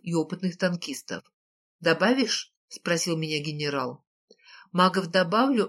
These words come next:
а других бойцов пускай сам привлекает", — ответил я.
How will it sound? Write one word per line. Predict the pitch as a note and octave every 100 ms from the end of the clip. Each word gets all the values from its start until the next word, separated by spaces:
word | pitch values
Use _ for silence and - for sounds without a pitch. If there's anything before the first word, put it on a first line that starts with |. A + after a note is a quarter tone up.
| -
а |
других | E3 E3+ E3 D#3+
бойцов | E3 E3 B3 -
пускай | E3+ - C#3+
сам | C#3+ - F#3+ G3+
привлекает", — | A3 F#3+ G3+ G#3 G3 F#3+ F#3 - _ _ _ _
ответил | - E3+ F3+ F3 F#3+
я. | D#3+ E3+ E3